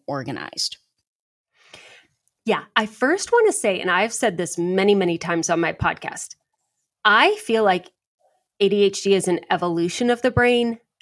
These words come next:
Speaker 2: not a dysfunction.
Speaker 1: I love
Speaker 2: Personally,
Speaker 1: that.
Speaker 2: I think that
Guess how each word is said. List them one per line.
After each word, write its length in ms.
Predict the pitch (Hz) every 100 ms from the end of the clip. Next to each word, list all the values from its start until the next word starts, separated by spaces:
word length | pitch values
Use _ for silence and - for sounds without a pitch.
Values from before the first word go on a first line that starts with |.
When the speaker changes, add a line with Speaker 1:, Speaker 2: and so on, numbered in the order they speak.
| -
Speaker 2:
not 260 | 190 180
a 40 | 170
dysfunction. 600 | 170 - - 160 147 -
Speaker 1:
I 100 | -
love 120 | - - _ _ _ _ _
Speaker 2:
Personally, 540 | - 330 302 143 143
Speaker 1:
that. 200 | 135 123 - _ _ _ _ -
Speaker 2:
I 160 | 202
think 300 | 226 359 370
that 240 | 190 175